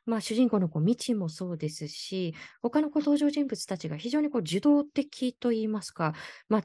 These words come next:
特にその、まあ、プラン七十五のこう業務に携わっているこう若者たちが、まあ、当初は本当にこう、何のこう疑問も抱かずに、こ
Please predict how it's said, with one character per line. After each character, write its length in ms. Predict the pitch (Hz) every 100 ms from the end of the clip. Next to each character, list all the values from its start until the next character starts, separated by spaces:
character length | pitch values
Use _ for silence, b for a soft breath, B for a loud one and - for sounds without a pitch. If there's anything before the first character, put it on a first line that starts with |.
| _
特 260 | - 330 320
に 220 | 254 202
そ 160 | 170 190
の、 220 | 180 165 B B
ま 100 | 208
あ、 20 |
プ 140 | - 240
ラ 100 | 302
ン 40 |
七 180 | 302 311
十 200 | 302 254
五 100 | 262
の 100 | 247
こ 120 | 196
う 40 | 160
業 160 | 262
務 160 | 339 269
に 100 | 175
携 280 | 175 - 190
わ 60 | 190
っ 20 |
て 100 | 170
い 40 |
る 60 | 156
こ 140 | 165
う 60 | 151
若 220 | 160 190
者 360 | 180 185 185 175
た 120 | -
ち 240 | 160 - 156
が、 300 | 180 170 156 B B B
ま 120 | 196 180
あ、 80 | - _
当 160 | - 294
初 140 | 294
は 100 | 202
本 200 | 180 247
当 100 | 269
に 100 | 247
こ 240 | 247 240 233
う、 40 | b b b _ _ _ _ -
何 140 | 233 349
の 80 | 330
こ 140 | 330
う 20 |
疑 140 | 262 294
問 220 | 302 294
も 120 | 294
抱 160 | 277 294
か 160 | 294
ず 160 | 277 202
に、 400 | 180 190 175 151 b b -
こ 460 | 190 175 165 -